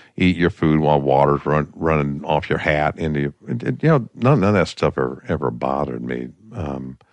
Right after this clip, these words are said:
a lot of the, uh, change, change, in-, or, uh, hunting has changed a lot, and, you know, the old, the old tra-, tra-, traditional hunting ways, and I kind of, for some reason, wanna blame it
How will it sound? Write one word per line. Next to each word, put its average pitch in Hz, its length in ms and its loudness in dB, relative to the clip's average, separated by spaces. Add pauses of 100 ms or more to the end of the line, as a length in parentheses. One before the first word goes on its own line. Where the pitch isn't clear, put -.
(420)
a 87 60 0
lot 98 240 4
of 82 100 -2
the, 71 280 -2
uh, 65 240 -6 (2250)
change, 208 340 -2
change, 156 280 0
in-, 80 240 -8
or, 92 180 2
uh, 87 220 2 (580)
hunting 165 280 4
has 78 140 -4
changed 76 420 -2
a 62 40 -4
lot, 60 380 -12 (100)
and, 69 260 -10
you 71 80 -8
know, 71 160 -6
the 73 140 -4
old, 76 180 0
the 80 100 -2
old 78 160 0
tra-, 73 360 0
tra-, - 160 -4
traditional 76 520 -2
hunting 69 360 -4
ways, 65 380 -6
and 65 260 -10 (460)
I 113 120 0
kind 85 240 2
of, 67 100 0
for - 60 -16 (140)
some 76 160 0
reason, 67 380 -4 (580)
wanna 80 220 2
blame 71 280 0
it 67 140 -2